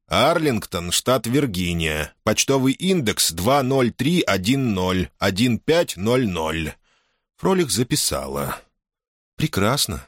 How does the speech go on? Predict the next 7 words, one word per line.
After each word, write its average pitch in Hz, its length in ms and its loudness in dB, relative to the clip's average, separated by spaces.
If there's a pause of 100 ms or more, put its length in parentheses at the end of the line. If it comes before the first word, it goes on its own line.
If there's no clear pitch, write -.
Спасибо. 95 640 0
Думаю, 120 340 2
больше 160 340 0
мне 92 120 0
ничего 120 400 0
не 80 100 -2
нужно». 76 500 -4